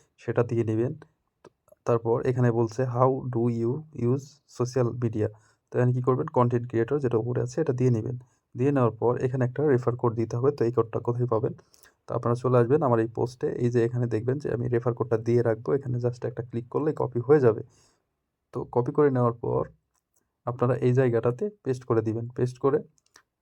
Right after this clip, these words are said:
পেস্ট করে দিবেন। পেস্ট করে দেওয়ার পর দুইটাতে টিক মার্ক দিয়ে নেক্সট করে দিবেন। Then এখানে যেটা করতে হবে, আপনাকে একটা ইউজার নেম এখানে ক্রিয়েট করতে হবে।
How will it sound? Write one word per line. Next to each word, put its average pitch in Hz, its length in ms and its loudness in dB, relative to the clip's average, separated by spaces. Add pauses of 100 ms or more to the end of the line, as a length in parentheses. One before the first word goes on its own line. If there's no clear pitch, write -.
(1200)
পেস্ট - 240 -8
করে 139 140 4
দিবেন। 127 260 2
পেস্ট 131 240 -2
করে 135 120 2
দেওয়ার 123 200 2
পর 160 140 0
দুইটাতে 123 440 0
টিক 123 260 -6
মার্ক 131 200 0
দিয়ে 143 100 0
নেক্সট 127 280 -4
করে 110 160 2
দিবেন। 107 260 -6 (1600)
Then 139 260 0
এখানে 147 220 0
যেটা 135 180 2
করতে 123 320 -2
হবে, 143 180 2
আপনাকে 123 300 2
একটা 120 200 0
ইউজার 120 340 0
নেম 120 260 -2
এখানে 120 220 -4
ক্রিয়েট 123 300 -2
করতে 117 300 -8
হবে। 123 240 -6